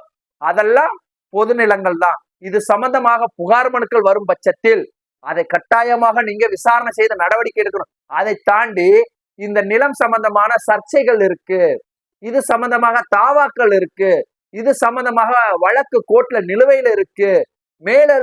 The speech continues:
அதிகாரியின் அனுமதி தேவை என்று சொல்லி நீங்க விசாரணையை தள்ளி போட கூடாது, தள்ளி போட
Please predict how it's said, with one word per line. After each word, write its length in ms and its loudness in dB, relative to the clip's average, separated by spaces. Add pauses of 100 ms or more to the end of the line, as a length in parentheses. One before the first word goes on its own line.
(140)
அதிகாரியின் 720 -2
அனுமதி 500 0
தேவை 300 2
என்று 200 -4
சொல்லி 340 2 (380)
நீங்க 180 -8
விசாரணையை 720 0
தள்ளி 360 -4
போட 200 0 (480)
கூடாது, 540 2
தள்ளி 340 -2
போட 180 2